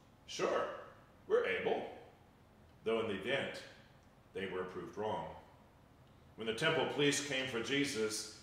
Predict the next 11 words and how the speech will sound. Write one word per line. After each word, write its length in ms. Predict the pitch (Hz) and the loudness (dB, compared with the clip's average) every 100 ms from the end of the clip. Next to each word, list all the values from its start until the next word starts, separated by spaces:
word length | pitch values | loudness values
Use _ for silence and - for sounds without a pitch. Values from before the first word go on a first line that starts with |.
| - - - - | -20 -20 -20 -10
James 320 | 101 117 139 | -4 -2 -2
and 140 | 160 110 | -2 0
John 320 | 113 117 117 | 2 4 4
ran 260 | 113 127 120 | 4 4 6
away 220 | 110 117 | 6 4
just 240 | 123 127 | 0 2
like 180 | 120 113 | 2 2
all 160 | 107 127 | 2 4
the 120 | 135 | 6
other 200 | 127 104 | 6 6
disciples. 840 | 110 - 117 98 101 98 - - | 4 2 4 4 2 -2 -4 -8